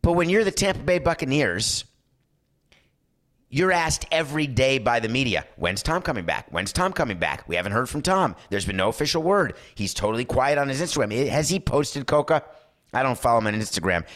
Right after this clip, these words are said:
Has he posted one thing on Instagram since he took this? Like, has he posted a family outing? Like, "Hey, we're going to Six Flags Great America, and we're gonna hope that no one shoots us up in Gurnee." Have they done that?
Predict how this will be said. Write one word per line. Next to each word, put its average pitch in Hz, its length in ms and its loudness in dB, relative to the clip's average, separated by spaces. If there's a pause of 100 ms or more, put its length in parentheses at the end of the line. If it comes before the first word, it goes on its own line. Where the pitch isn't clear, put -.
(100)
Has 107 160 0
he 147 100 0
posted 120 500 0
one 113 220 2
thing 113 300 -2
on 107 180 -2
Instagram 107 540 -2
since - 240 -4
he 104 80 -4
took - 280 -4
this? - 300 -4 (260)
Like, 101 200 -2
has 101 80 -4
he 98 80 -4
posted 113 340 -2
a - 20 -6
family 101 540 -2
outing? 101 380 0 (280)
Like, 139 180 0
"Hey, 202 200 4
we're 135 100 0
going 147 180 2
to 143 60 -2
Six - 240 -4
Flags 160 320 2
Great 170 180 2
America, 170 440 2 (200)
and - 80 -2
we're 135 80 -2
gonna 139 140 2
hope 151 180 2
that 160 80 0
no 156 120 2
one 160 120 2
shoots 160 280 -2
us 131 100 -2
up 170 160 2
in 175 120 0
Gurnee." 180 360 2 (380)
Have 120 80 0
they 127 100 2
done 139 180 2
that? 151 260 0